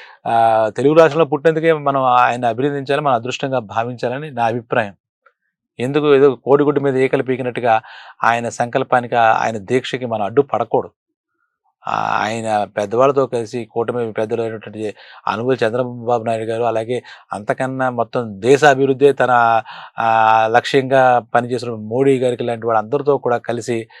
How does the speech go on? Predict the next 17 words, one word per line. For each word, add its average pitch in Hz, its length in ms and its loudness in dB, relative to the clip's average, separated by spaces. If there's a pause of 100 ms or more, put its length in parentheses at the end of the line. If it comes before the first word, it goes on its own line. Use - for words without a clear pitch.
(300)
ఆయన 110 180 -2
ఎటువంటి 123 800 -2
నిస్వార్థంతో, 135 1040 2 (400)
ఆయన 117 100 -10
ఎటువంటి 127 400 -8
కోరికలు 143 480 6
లేకుండా, 120 580 -2 (380)
తనకేదో 131 380 4
కావాలని 120 500 0
కోరు 117 200 -4
కాకుండా, 110 500 -4 (480)
ఉమ్, 98 240 -12
ప్రజలకు 127 280 -2
నిరంతరం 131 560 0
అందిస్తున్నందుకు 123 560 -4
మనం 107 180 -6
ఆనందించాలి. 123 880 -4